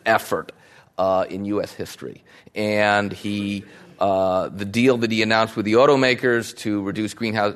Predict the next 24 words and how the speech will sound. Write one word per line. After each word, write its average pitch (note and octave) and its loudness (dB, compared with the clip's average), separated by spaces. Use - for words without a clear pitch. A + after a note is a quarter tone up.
to A2+ -6
make A2 -2
vehicles G#2+ -2
more G#2+ -4
fuel F3+ 2
efficient A#2 -2
was G#2 -2
the A2 -10
single A#2+ -2
biggest A#2 -2
reduction A#2+ -2
in A2 -2
greenhouse C#3+ -4
gases E2+ -6
in G#2 -6
U G#2 2
S F2+ -2
history. D2+ -8
And G#2 -2
his G#2 -4
agr-, G2+ -4
decision G#2+ -4
to G#2 -2
find G#2 0